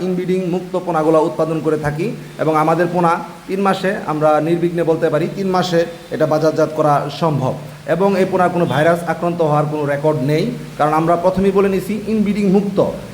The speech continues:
ইনব্রিডিং বিষয়টা নিয়ে আমি পরবর্তী একটা ভিডিওতে আলোচনা করব ইনশাল্লাহ।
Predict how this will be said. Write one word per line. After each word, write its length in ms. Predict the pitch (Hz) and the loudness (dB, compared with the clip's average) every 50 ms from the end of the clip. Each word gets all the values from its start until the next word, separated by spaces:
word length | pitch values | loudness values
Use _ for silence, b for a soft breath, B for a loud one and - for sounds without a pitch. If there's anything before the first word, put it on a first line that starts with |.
| - - | -8 -4
ইনব্রিডিং 460 | 170 196 202 202 214 196 220 220 220 | -2 0 0 0 2 2 2 2 2
বিষয়টা 340 | 214 214 - 202 196 202 202 | 2 2 2 2 2 2 2
নিয়ে 220 | 196 202 196 196 | 2 2 2 2
আমি 180 | 180 160 170 175 175 | 0 0 -2 0 0
পরবর্তী 420 | 185 185 196 185 190 - - 175 175 | 0 0 2 0 -2 -2 -2 -2 -2
একটা 180 | 165 175 175 | -2 -2 -2
ভিডিওতে 380 | 156 165 156 170 170 165 147 156 | -2 -2 0 0 0 2 2 2
আলোচনা 300 | 160 165 160 165 165 165 | 2 2 2 0 0 0
করব 240 | - 156 156 147 151 | 0 0 0 0 0
ইনশাল্লাহ। 460 | 151 151 151 156 151 151 151 - | 0 -2 -2 0 0 2 2 0